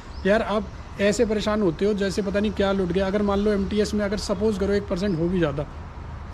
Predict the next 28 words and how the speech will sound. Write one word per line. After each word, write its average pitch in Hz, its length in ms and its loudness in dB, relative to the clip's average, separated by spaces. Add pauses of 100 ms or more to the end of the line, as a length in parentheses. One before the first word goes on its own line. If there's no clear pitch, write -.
(200)
तो 196 60 2
कौन 196 240 4
सा 208 160 2
आपको 196 180 -2
क्या 202 200 2
मिल 190 200 2
जाता? 180 240 0 (340)
बीस 185 160 2
पच्चीस 202 260 0
हज़ार 202 140 4
salary 175 300 0
होती, 180 140 0
तीन 220 360 2
गुना 196 200 2
salary 180 360 0
आपको 190 360 -2
इसमें 175 200 0
मिलेगी 170 320 2
सीजीएल 170 440 0
में। 175 120 0 (280)
यार 180 160 4
देखो, 165 260 2 (520)
एमटीएस 196 460 2
वाले, 190 360 0 (140)
एक 196 140 2
बात 190 200 0
बता 147 160 -2
दूँ, 147 160 -2